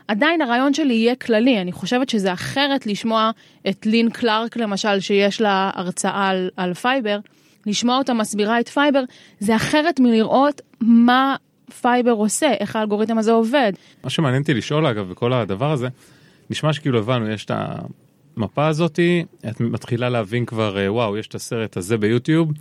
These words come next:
Speaker 2: של, אה, אמרת לין קלארק, שנכון, היא עושה דברים טכניים מורכבים, ויזואלית ממש, אה, יפה כזה וקל, יחסית, <laughs> אבל כאילו יותר מהרגיל, אה, שאולי נשים קישור לזה,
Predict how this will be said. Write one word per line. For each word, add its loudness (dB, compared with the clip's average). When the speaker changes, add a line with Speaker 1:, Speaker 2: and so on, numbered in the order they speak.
Speaker 2:
של, -2
אה, 0
אמרת -2
לין -2
קלארק, -2
שנכון, -4
היא 0
עושה -2
דברים -2
טכניים 0
מורכבים, 0
ויזואלית 0
ממש, -4
אה, 0
יפה -4
כזה -2
וקל, -4
יחסית, -6
<laughs> -8
אבל -2
כאילו -2
יותר 0
מהרגיל, 0
אה, -2
שאולי 0
נשים -6
קישור -2
לזה, 0